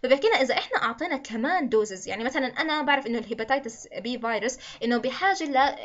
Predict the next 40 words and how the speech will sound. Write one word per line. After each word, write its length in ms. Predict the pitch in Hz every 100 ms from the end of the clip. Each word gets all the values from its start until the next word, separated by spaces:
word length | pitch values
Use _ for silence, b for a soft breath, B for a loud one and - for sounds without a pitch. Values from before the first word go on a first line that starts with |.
| 233
three 280 | - 277 277
doses، 340 | 220 185 180
لثلاث 380 | 202 220 285 311
جرعات، 460 | 240 254 233 185 -
تمام؟ 260 | - 196 285 B B
إذا 140 | 247 247
أنا 160 | 415
قمت 200 | - 523
أعطيت 240 | 277 285 294
جرعة 360 | 277 311 233
رابعة 320 | 226 254 240
أو 160 | 202 202
جرعة 300 | 196 254 202
خامسة، 400 | - 240 226 202
شو 140 | -
بصير 240 | 466 523 370
في 180 | - 226
عندي؟ 400 | 240 214 196 - B B 240
بحكي 260 | 254 - 494 440
لنا 160 | 262
إنه 300 | 226 214 240
هذا 140 | 381 247
الإشي 300 | 277 285 285
lead 520 | - - 226 285 339 339 254
to 300 | 254 262 -
identif-، 640 | 220 214 233 240 - - 220
آه، 680 | 220 214 214 208 208 208
استنى 280 | 214 - 202
شوي. 140 | 196 196 B B -
آم، 420 | 214 214 208 208 _ _ -
آه، 160 | 226 202
هذا 220 | 254 415
الإشي 200 | 311 320
رح 160 | 254 254
يؤدي 340 | - 262 262
ل 120 | 247
suppression، 880 | 233 - 247 240 247 294 - 170 156
تمام؟ 220 | 196 220 285 B B
رح 120 | 233
يؤد-، 340 | - 277 202